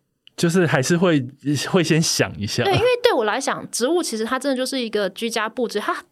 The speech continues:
Speaker 2: 它现在在我的那种购买心态，我会去买它，其实很多时候是我把它当一件可能古董家具、一个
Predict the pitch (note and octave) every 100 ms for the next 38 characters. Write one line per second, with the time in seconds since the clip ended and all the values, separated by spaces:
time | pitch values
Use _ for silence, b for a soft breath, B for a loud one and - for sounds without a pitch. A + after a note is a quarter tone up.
0 | _ - F4+ - - F#4 D#4 D#4 D4+ C4
1 | F#3+ D#3 E3 D3 D3 A#3+ A3+ E3 C#3 A3+
2 | F3+ - - F#3+ G#3 F#3 - F3 A#3+ C4
3 | C#4 F#3 F#3 F#3+ G3 G#3 F#3 F#3+ G#3+ G#3+
4 | G#3+ A#3 G#3+ G3+ F#3+ F3 G#3 G3+ F3+ -
5 | A3 G3+ E3+ - F3 F#3 G3 E3 F3 F3
6 | G3 - G3